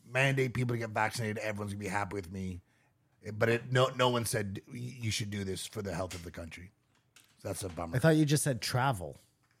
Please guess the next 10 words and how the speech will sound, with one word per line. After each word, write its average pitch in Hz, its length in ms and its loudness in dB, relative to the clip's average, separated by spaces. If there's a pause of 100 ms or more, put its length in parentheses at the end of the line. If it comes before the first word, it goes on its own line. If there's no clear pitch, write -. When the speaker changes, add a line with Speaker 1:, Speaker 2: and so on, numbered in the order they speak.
(280)
Speaker 1:
Yeah, 113 220 6
the, 98 240 -2 (220)
he, - 240 -2 (120)
the 107 140 0 (300)
federal 135 200 10
government 117 320 6
controls 107 460 2
trains 101 480 -2
and 90 540 -8
planes. 80 420 -12